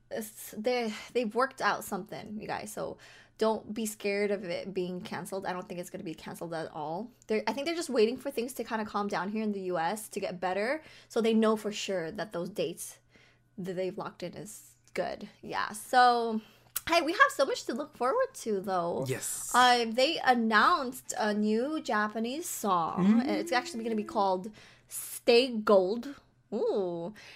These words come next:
Speaker 1: It's a, it's a theme song for a live action drama called Spiral Labyrinth. I think, I believe it's based off of an anime.
Speaker 2: Mm-hmm, mm-hmm.
Speaker 1: Uh,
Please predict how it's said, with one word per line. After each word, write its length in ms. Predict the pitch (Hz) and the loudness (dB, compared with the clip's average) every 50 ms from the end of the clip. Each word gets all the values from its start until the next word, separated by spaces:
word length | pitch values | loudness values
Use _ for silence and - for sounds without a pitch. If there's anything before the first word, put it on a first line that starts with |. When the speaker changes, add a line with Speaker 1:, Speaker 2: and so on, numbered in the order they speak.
| - _ _ _ _ - | -20 _ _ _ _ 2
Speaker 1:
It's 160 | - 262 262 - | 2 4 4 2
a, 100 | 339 330 - - | 0 -2 -4 -6
it's 160 | - - - | -6 -4 -2
a 60 | 330 311 | -2 -2
theme 240 | - 320 302 302 | -2 -2 -4 -4
song 380 | 311 - 330 285 269 247 247 247 | -2 0 2 4 4 4 4 2
for 140 | 254 - 240 | 0 0 2
a 40 | 226 | 4
live 200 | 214 220 220 226 | 4 4 2 2
action 300 | - - 190 214 - 208 | 0 -2 -2 -2 -4 -4
drama 260 | 202 202 190 185 190 185 | -4 -2 -2 -4 -4 -6
called 640 | - - - - 196 196 190 190 190 196 196 180 | -8 -10 -4 0 2 2 4 4 2 2 0 0
Spiral 720 | - - - - - 208 202 196 196 196 196 190 190 190 190 - | -4 -6 -6 0 2 2 4 4 4 2 2 2 2 2 0 -2
Labyrinth. 560 | 185 185 185 185 214 190 202 214 240 254 - - | -2 -2 -2 -2 0 0 0 0 -2 -2 -2 0
I 80 | 220 220 | 0 0
think, 200 | 214 285 - - | 0 0 -2 0
I 80 | 254 | 0
believe 200 | 220 254 277 302 | 0 0 -2 -2
it's 220 | 330 320 - - - | -4 -6 -8 -12 -6
based 240 | - - 233 247 247 | -2 0 0 2 2
off 140 | 262 262 - | 0 0 0
of 120 | 269 269 | 0 0
an 100 | 320 320 | 0 0
anime. 260 | - - 208 190 180 | 2 2 2 2 0
Speaker 2:
Mm-hmm, 560 | 165 160 170 208 143 135 110 113 110 - - | -2 -4 -4 -2 -2 0 0 -2 -4 -4 -4
mm-hmm. 140 | 127 107 107 104 | -4 -2 0 0
Speaker 1:
Uh, 200 | 101 101 98 | 2 2 2